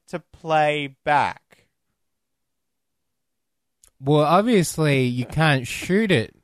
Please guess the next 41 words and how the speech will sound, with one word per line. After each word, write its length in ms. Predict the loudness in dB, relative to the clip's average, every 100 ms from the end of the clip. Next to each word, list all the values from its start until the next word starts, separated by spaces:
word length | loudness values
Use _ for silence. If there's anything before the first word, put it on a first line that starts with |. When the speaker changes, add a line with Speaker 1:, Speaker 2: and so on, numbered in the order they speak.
| _
Speaker 2:
you 160 | -6 -2
know, 200 | -2 -2
so 180 | -4 -4
you 140 | -2
need 260 | -2 -2 -4
to 400 | -4 -4 -2 -4 -8
put 180 | -8 -4
it 200 | -4 -6
in 160 | -8 -8
a 60 |
car. 440 | -8 -12 -10 -12 -14 _ _ _ _ -20 -20 _ _ _ _ _ _ _ _ _ _ -6
Speaker 1:
There 140 | 0
was 180 | 0 0
no 340 | 2 4 4 0 _ _ _ _ -16
Speaker 2:
There, 360 | -4 2 4 2
yeah. 440 | 2 2 2 -2 -10 -6
Speaker 1:
there 140 | -2
was 160 | 0 0
no 220 | 2 4
way 280 | 4 4 2
for 160 | 0 0
us 80 | 0
to 120 | -6
play. 200 | -2 -2
That's 240 | 0 0 2
a 80 |
one-person 680 | 2 4 2 2 2 0 -4
game. 560 | 0 2 4 2 -2 -10 _ _ _ _
Speaker 2:
Yes. 340 | -2 0 2
Speaker 1:
There's 40 | 2
no 240 | 4 4 2
active. 680 | -2 -2 -6 -2 -2 -4 _ _ _ _ _ _
So 220 | 0 2
the 200 | 2 4
aliens 340 | 4 4 2 0
were 60 |
always 480 | 2 4 4 4 2
gonna 200 | 2 0
win 220 | 2 0 2
that 180 | 0
round. 480 | 2 2 2 -2 -12